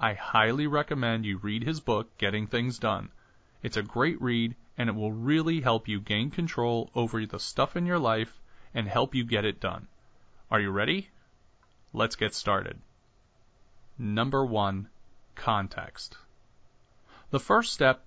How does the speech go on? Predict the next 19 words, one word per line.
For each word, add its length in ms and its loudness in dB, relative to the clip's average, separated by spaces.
is 140 -4
to 100 -6
put 240 -2
things 380 0
into 180 0
context. 760 0
This 300 0
refers 520 2
to 180 -2
where 260 4
you 220 2
are 320 2
and 160 2
what 220 2
tools 480 0
you 120 2
have 200 2
available. 600 0
This 240 2